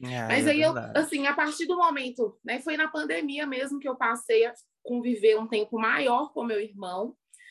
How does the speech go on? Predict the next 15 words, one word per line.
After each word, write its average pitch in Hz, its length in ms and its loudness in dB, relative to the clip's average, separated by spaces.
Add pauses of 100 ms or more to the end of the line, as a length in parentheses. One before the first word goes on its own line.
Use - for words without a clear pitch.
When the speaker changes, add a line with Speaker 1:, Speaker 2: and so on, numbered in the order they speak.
(360)
Speaker 2:
E 214 300 2
meu 214 180 6
irmão, 226 460 4
ele 226 120 6
é 214 40 4
atleta, 208 640 -2
então 220 320 -2
ele 220 140 -4
tem 233 200 0
uma 247 160 -2
alimentação 214 840 -2
muito 262 420 4
regrada, 170 880 0 (320)
muito 240 400 0
certinha. 175 760 -6